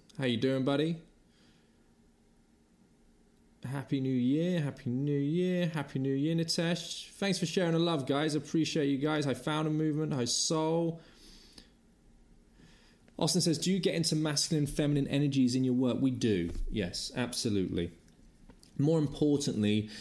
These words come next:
we get into sensuality and we get into, uh, understanding how to communicate on an emotional frequency, because I feel if you can master that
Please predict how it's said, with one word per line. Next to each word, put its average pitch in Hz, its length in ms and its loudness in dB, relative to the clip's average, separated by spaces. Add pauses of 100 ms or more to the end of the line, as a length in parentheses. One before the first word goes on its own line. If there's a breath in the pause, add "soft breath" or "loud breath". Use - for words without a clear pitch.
(320 loud breath)
we 139 200 6
get 147 360 0
into 123 720 2
sensuality 143 1080 0
and 127 180 0
we 123 100 0
get 143 460 -2
into, 117 1000 0 (400 loud breath)
uh, 107 380 0
understanding 127 580 0
how 120 240 -4
to 120 160 -6
communicate 123 640 -2
on 113 80 -2
an 107 100 2
emotional 107 460 0
frequency, 113 800 0
because 104 320 -4
I 117 120 0
feel 113 180 -2
if 113 160 -2
you 120 60 0
can 117 240 -2
master 208 460 -4
that 85 300 -4